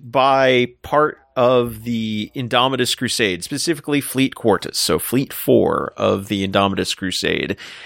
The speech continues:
And, uh, this fleet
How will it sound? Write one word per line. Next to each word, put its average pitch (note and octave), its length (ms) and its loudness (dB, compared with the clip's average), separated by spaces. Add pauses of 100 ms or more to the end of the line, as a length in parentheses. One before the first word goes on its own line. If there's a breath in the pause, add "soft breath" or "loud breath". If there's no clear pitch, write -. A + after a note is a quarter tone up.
(440 loud breath)
And, F3 500 0
uh, E3 320 2
this E3 400 0
fleet A#3 640 -4